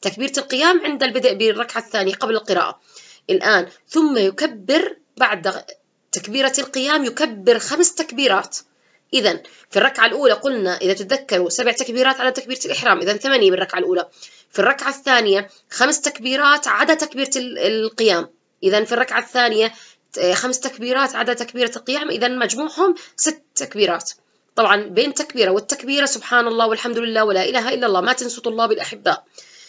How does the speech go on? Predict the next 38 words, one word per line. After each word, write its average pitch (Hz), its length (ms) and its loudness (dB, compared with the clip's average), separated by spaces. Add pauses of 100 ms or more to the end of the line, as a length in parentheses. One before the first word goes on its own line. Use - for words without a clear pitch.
(240)
الآن 440 340 2
بعد 320 220 0
ما 208 100 4
كبرنا 294 800 2 (500)
خمس 240 260 0
تكبيرات 208 420 -2
في - 80 -10
الركعة 202 280 -4
الثانية، 269 440 -2
يتم 359 440 4
الركعة 269 400 0
الثانية، 185 520 2
يعني 220 240 2
يقرأ 262 340 2
الفاتحة 285 480 -2
وما 262 120 4
تيسر 254 340 2
من 226 60 -6
القرآن 220 240 -4
الكريم 233 240 -4
كما 330 220 2
في 320 120 -8
سائر 247 240 0
الصلوات. 180 540 -2 (640)
الآن 294 520 0
بعد 247 360 -4
الانتهاء 196 880 0
من 269 140 -2
الصلاة، 220 480 2
إذن 196 240 0
ركعتين، 233 560 0
إذن 185 260 -2 (320)
لاحظوا 226 300 2
معي 233 220 2
ركعتين، 190 460 -2
صلاة 226 280 0
الاستسقاء 214 480 2
ركعتين. 214 400 -2